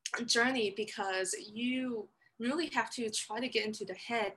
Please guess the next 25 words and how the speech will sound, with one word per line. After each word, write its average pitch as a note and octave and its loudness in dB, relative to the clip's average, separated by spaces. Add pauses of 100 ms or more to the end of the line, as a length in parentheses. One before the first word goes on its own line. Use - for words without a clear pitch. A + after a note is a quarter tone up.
you G3+ -8
know, F#3 -12
like, F#3+ -8 (460)
"Oh, A3+ 2
this - 4 (340)
print B3 0
is G3 0
hand A#3+ 0
dyed," G#3 0
and, G3 -6 (400)
and G#3+ 2
the G#3+ 6
designer C4 4
will C4 0
explain C#4+ 2
to - -8
us, F#3+ -2 (560)
you A3+ 0
know, F#3 2
how A#3 6
they G#3 4 (100)
go G#3+ 4
about G3+ 2
the G3 -8 (100)
process G#3+ 0